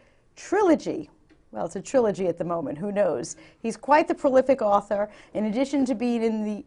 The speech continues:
have, having written this trilogy, he's also featured in anthologies all over the place. So welcome, Bill Rostron.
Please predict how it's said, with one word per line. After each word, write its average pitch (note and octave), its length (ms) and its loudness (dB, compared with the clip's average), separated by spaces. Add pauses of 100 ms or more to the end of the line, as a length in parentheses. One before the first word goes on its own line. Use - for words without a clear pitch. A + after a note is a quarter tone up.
(120)
have, G#3 220 -2
having A3 340 -2
written A#3 240 2
this G3+ 180 -6
trilogy, C#4+ 640 0 (240)
he's A#3+ 180 -2
also C4+ 360 6
featured B3 440 -2
in G#3 140 -6
anthologies G3 1120 -4 (140)
all E3+ 380 -2
over E3+ 180 -6
the E3+ 100 -8
place. - 480 -12
So - 220 -8
welcome, F#3+ 400 -6
Bill E3 160 -8
Rostron. B3 480 -10